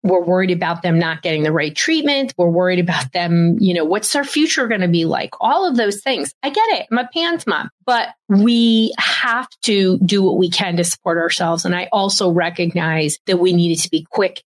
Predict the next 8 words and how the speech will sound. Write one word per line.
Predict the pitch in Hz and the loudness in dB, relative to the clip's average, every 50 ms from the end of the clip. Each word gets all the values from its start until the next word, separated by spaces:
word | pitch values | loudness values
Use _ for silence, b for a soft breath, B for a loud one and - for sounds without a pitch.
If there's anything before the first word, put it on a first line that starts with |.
| _ _ | _ _
easy, | - 180 175 165 160 165 170 165 - - | -2 0 0 2 2 2 2 0 -2 -4
actionable, | 170 165 160 - - - - 175 160 175 175 - | -6 -6 -6 -6 -6 -4 -4 -2 -2 -2 -2 0
and | - 220 | 0 2
we | 240 254 | 2 2
need | 277 320 330 | 2 2 0
to | 320 277 | -2 -4
feel | - - 262 240 226 208 | -2 -2 0 0 0 0
good. | 220 - - - - | -2 -4 -4 -6 -8